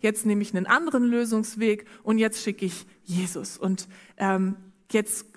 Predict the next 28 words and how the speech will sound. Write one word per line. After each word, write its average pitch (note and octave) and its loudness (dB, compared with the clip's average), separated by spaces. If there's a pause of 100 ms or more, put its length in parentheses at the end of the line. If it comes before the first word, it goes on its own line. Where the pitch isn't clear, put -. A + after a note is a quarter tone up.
handle G#3+ 4
ich G3 -2
aus G3 -2
Liebe. G3 -2 (1400)
Und A3+ 2
erstmal C4+ 2
ist A#3+ -2
es A3+ -2
so, C#4+ 0 (160)
im G#3+ 2
Neuen C#4 2
Testament G#3+ -2
ist G#3 -6
auch A#3 0
die F#3+ -4
Rede G3 0
von F#3 -4
Gericht F#3 -4
und F#3 -4
im F#3 -6
Alten A3 0
Testament F#3+ -2
ist F#3+ -4
auch G3 -2
die F3+ -10
Rede F#3 -2
von F3+ -4
Liebe. G#3 -2